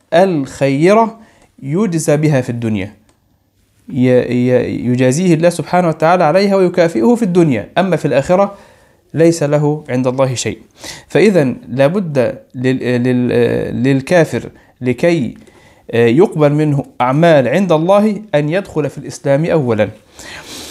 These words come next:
فالشرط الأول هو الإسلام. أما، آه، الشرط الثاني من شروط صحة الصلاة وهي العقل، وضد العقل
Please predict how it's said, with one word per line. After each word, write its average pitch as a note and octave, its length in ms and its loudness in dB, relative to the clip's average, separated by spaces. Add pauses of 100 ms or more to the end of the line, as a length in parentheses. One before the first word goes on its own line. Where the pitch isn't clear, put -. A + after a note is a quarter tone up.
(120)
فالشرط A3+ 440 2
الأول C4+ 600 2
هو E3 200 2
الإسلام. B2+ 480 -2 (2000)
أما، G3 560 2
آه، C3+ 220 2
الشرط A3 360 0
الثاني D#3 600 0
من C3+ 160 0
شروط F3 340 -2
صحة E3+ 400 -2
الصلاة C#3+ 480 2 (1120)
وهي D3+ 420 2 (1000)
العقل، F3 480 0 (1700)
وضد G#3 340 2
العقل E3+ 500 0